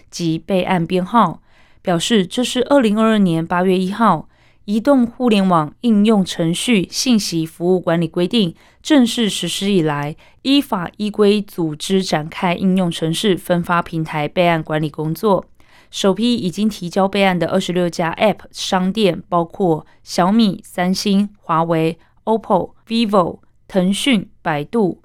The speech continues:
蚂蚁金服等知名平台，但没有看见苹果的 App Store。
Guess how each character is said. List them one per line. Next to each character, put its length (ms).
蚂 220
蚁 100
金 240
服 300
等 320
知 240
名 220
平 200
台， 380
但 200
没 160
有 80
看 240
见 240
苹 240
果 220
的 300
App 180
Store。 540